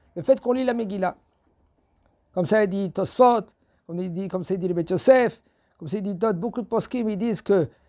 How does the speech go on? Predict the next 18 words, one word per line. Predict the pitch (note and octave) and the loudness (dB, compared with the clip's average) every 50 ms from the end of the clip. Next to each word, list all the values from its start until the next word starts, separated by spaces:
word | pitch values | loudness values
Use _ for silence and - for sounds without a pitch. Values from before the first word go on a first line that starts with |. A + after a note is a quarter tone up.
| _ _ _ - | _ _ _ -6
Pirsum | A3 A3+ G#3 - - - D4 D4 C#4 C4+ | -4 -2 -2 -4 -2 0 2 2 2 2
Hanes, | B3 A#3 A#3 A#3+ C4+ D4 C4+ - - | 0 0 2 4 4 4 4 2 2
elle | B3+ A#3 A3 A3 | 2 2 2 0
est | A3 | -2
des | G3+ C4+ C4+ | -2 -4 -4
Mikra | B3+ A#3+ F3+ - A3 B3+ B3 | -4 -4 -4 0 0 0 2
Megillah. | B3 A#3+ G3 G3 G#3 G3+ G3 | 0 -2 -4 -4 -2 0 0
Le | F#3+ F3+ | 0 0
fait | - B3 C4 - | 0 -2 -2 -2
que | A#3+ | -4
tu | A3+ - A3+ | -6 -6 -6
lis | G#3+ G3+ A#3+ | -4 -2 0
la | A#3+ A#3 A3 | 0 0 0
Megillah | A3 G3 F3+ G#3 G3 G#3+ G3+ | 0 -2 -2 0 2 4 4
la | G3+ F#3+ F#3 | 4 4 2
nuit | G3+ A3 A3+ | 2 2 2
et | G#3 | 2
le, | F#3 F3 | 2 0